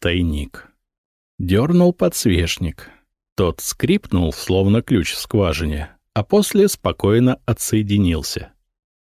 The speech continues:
Прямо за ним маленькая щель, в которой лежит бумажка. Развернув её в надежде найти ответы, принялся читать.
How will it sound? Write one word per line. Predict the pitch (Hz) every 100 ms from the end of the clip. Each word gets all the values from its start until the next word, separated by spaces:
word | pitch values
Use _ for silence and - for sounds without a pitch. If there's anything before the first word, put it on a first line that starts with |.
| _ _
Прямо | - 95 90 78
за | 90
ним | 120 180 175 -
маленькая | 95 92 85 82 78 80
щель, | - 120 165 190
в |
которой | - 143 - 92 113
лежит | 135 120 90 85
бумажка. | 98 92 80 - - 80 _ _ _ _
Развернув | 95 95 95 101 107 110 95 -
её | 90 87 82 78
в |
надежде | 90 101 98 80 82
найти | 82 85 - 87
ответы, | 82 127 196 208
принялся | 196 127 87 82 80 - 101
читать. | 135 135 - 85 76 -